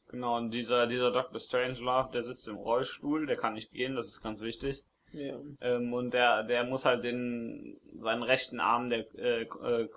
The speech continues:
Speaker 1: unterdrücken, der kontrolliert, der, der gehorcht ihm nicht immer so ganz.
Speaker 2: Ja, irgendwann fängt der Arm auch an, ihn zu würgen und so
Speaker 1: Ja,
Speaker 2: Späße.
Speaker 1: und der macht ab und zu mal einen, einen Gruß aus seiner alten Zeit.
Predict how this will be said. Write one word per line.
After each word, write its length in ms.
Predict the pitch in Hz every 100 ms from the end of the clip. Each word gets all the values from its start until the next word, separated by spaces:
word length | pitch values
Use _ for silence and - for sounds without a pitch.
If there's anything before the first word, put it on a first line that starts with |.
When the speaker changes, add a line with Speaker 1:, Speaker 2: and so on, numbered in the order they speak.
| -
Speaker 1:
unterdrücken, 680 | 135 127 127 135 139 139
der 100 | 113
kontrolliert, 540 | - 123 - 123 117 117
der, 440 | 117 113 113 113
der 140 | 107 117
gehorcht 380 | 131 151 147 135
ihm 100 | 123
nicht 180 | 120 131
immer 260 | 123 120
so 180 | 117 117
ganz. 400 | 113 110 110 107 -
Speaker 2:
Ja, 140 | 156 147
irgendwann 380 | 147 143 143 139
fängt 280 | 156 147 -
der 260 | 135 139
Arm 200 | 110 135
auch 140 | 139 -
an, 140 | 135
ihn 160 | 143 143
zu 180 | 139 135
würgen 380 | 135 131 131 123
und 140 | 131
so 80 | 117
Speaker 1:
Ja, 260 | 131 123
Speaker 2:
Späße. 180 | 131 127
Speaker 1:
und 80 | 127
der 100 | 127
macht 200 | 127 -
ab 100 | 117
und 100 | 117
zu 100 | -
mal 180 | 123 120
einen, 120 | 120
einen 340 | 117 117 117 113
Gruß 280 | 131 139 131
aus 100 | 117
seiner 220 | 113 107
alten 260 | 120 113
Zeit. 600 | 113 127 120 127 120 -